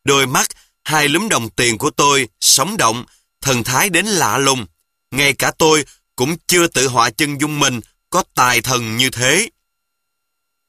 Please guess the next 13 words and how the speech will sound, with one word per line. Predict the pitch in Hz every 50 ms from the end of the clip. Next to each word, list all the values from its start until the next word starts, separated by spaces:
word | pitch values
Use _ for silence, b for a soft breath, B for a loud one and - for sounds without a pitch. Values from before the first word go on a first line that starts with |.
| _ _ _ _ _ _ _ _ -
Duy | 127 127 139 143 139 -
chỉ | - 113 117 131 143
cái | - 202 202
môi | 185 165 147 147 143 143
hơi | 117 127 143 139 139
cong | - - 160 147 143 143 131 123
bướng | 131 143 185 202
bỉnh, | 151 117 107 120 160 185 - - _ _ _ _ _ -
mái | 120 120 127 139 165 190 -
tóc | - 185 - -
ngắn | 143 139 139 139 160 208
không | 214 - 165 151 127 135
xõa | - - - 113 104 104 127 190 214